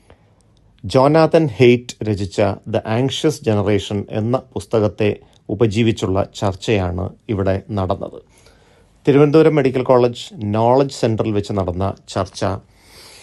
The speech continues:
ഡോക്ടർ ദേവിക ജെ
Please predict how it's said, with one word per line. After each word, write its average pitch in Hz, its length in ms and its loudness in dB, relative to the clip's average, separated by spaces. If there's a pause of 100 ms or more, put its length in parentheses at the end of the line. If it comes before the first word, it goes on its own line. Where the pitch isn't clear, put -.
(340)
ഡോക്ടർ 117 400 2 (460)
ദേവിക 139 500 4 (320)
ജെ 104 260 0